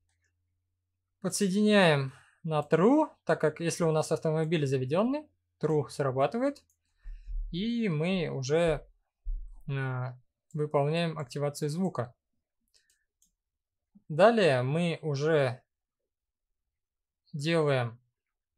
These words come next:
э, регулировку. А регулировка у нас будет происходить через set float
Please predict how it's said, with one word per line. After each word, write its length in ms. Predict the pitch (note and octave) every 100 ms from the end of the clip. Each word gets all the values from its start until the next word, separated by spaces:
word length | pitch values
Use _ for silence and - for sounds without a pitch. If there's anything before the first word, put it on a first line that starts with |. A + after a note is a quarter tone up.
| _ _ _ _ _ _ _ _ _ _ _ _ _ -
э, 520 | D3 C#3 C3 B2+ - - _ _ _ _ _ - _ _ _ _ _ _ _ _ _ _ _ - - - - -
регулировку. 840 | E3 D#3 E3+ F3+ G#3+ G3 - B2 _ _ _ - _ _ _
А 240 | C3+ B2+
регулировка 560 | C3+ C#3+ F3 B3 C#4+ -
у 80 | E3
нас 220 | F#3+ E3+
будет 260 | E3 D#3+ -
происходить 680 | C#3 B2+ - D#3 A#3 - -
через 500 | - E3+ C#3+ - _ _ _ _ _ _ -
set 360 | - F3+ C#3 - -
float 360 | E3 A#3 B3